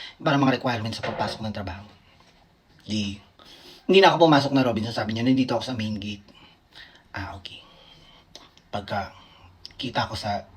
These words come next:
lalaki na yon, no? Oh, ang tangkad. Six three. Ang tangkad talaga. May tsura. Pogi. So, sabi ko, "Oh my God."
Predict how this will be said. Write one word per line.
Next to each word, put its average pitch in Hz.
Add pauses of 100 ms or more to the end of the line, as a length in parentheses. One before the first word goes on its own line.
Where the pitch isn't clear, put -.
lalaki 113 (600)
na 107
yon, 101 (140)
no? 92 (1120)
Oh, 160 (720)
ang 110
tangkad. 98 (840)
Six -
three. - (1400)
Ang 117
tangkad 123
talaga. 101 (1120)
May 110
tsura. 90 (460)
Pogi. 98 (1120)
So, 127
sabi -
ko, -
"Oh 170
my 123
God." 98